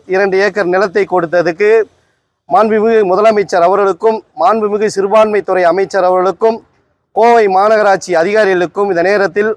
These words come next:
அனைவரின் சார்பாக, அனைத்து ஜமாத்தின் சார்பாக நன்றியையும் பாராட்டையும் தெரிவித்துக் கொள்கிறேன். தமிழகத்தின் நிதிநிலை அறிக்கை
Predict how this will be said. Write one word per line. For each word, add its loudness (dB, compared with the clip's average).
அனைவரின் 0
சார்பாக, 0
அனைத்து -2
ஜமாத்தின் 0
சார்பாக 0
நன்றியையும் -2
பாராட்டையும் 0
தெரிவித்துக் -8
கொள்கிறேன். -14
தமிழகத்தின் 0
நிதிநிலை 0
அறிக்கை -2